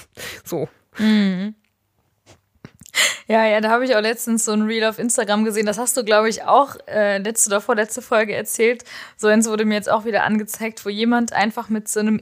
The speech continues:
Speaker 2: E-Scooter so eine Couch transportiert.
Speaker 1: Ja.
Speaker 2: Und dann stand da so, ähm, „Wenn du ein Problem hast, Hilfe von anderen Leuten anzunehmen.“ <laughs>
Speaker 1: Ja, genau.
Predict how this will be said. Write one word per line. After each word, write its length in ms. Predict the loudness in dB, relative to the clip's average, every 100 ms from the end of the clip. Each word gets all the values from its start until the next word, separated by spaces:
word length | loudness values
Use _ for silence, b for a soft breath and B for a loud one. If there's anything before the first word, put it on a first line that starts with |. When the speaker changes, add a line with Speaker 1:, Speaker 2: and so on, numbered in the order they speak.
| -4
Speaker 2:
E-Scooter 840 | -4 0 0 0 -6 -10 -6 -4
so 80 | 0
eine 100 | -2
Couch 460 | 0 4 4 2 0
transportiert. 840 | 0 0 -2 -4 -4 -4 -4 -6 B B B
Speaker 1:
Ja. 120 | 0 4
Speaker 2:
Und 80 | 4
dann 140 | 4
stand 200 | 4 2
da 100 | 0
so, 400 | 0 2 2 0 4
ähm, 360 | 4 4 2 4
„Wenn 160 | 4
du 60 | 4
ein 140 | 2
Problem 420 | 0 -4 -4 -2
hast, 200 | -2 0
Hilfe 240 | 0 0 -2
von 160 | -2
anderen 220 | 2 2 2
Leuten 260 | 0 0
anzunehmen.“ 600 | 0 0 0 -2 -2 0 2
<laughs> 880 | 2 2 -4 -4 -8 -8 _ -16 0
Speaker 1:
Ja, 180 | 4 4
genau. 480 | 4 4 4 2